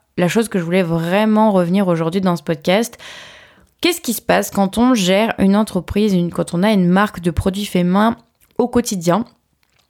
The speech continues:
Quelles sont les choses en fait qui, auxquelles il faut penser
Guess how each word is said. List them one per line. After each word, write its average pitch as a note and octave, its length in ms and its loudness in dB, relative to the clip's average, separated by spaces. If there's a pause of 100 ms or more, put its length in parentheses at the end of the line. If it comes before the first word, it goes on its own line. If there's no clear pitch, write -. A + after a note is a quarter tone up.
(160)
Quelles G3 140 2
sont B3 100 4
les G#3 140 4
choses A#3 260 0
en G3 80 2
fait G3+ 380 -2
qui, - 180 -12
auxquelles A3+ 240 -2
il G#3 80 2
faut F3+ 140 0
penser F#3 500 0